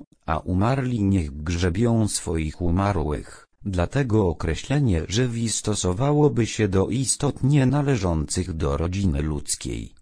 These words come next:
do takich, które nie utraciły swego życia,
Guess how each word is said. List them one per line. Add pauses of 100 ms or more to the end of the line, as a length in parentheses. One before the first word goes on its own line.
(160)
do
takich, (220)
które
nie
utraciły
swego
życia,